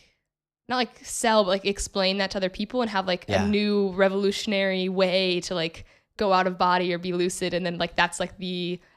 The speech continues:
Speaker 1: I don't know, like, Olivia method or something. And that's how you get
Speaker 2: Right.
Speaker 1: into that field.
Speaker 2: That's cool. That
Speaker 1: Yeah.
Speaker 2: sounds really cool.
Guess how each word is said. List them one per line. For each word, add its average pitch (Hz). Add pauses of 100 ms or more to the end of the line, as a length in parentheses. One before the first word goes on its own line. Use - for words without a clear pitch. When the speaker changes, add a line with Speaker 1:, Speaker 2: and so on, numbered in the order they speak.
Speaker 1:
I -
don't 190
know, 190
like, 185
Olivia 190
method 170
or 165
something. -
And 175
that's 160
how 98
you 113
get -
Speaker 2:
Right. -
Speaker 1:
into 87
that -
field. - (220)
Speaker 2:
That's 175
cool. 98
That 165
Speaker 1:
Yeah. 175
Speaker 2:
sounds 180
really 98
cool. 95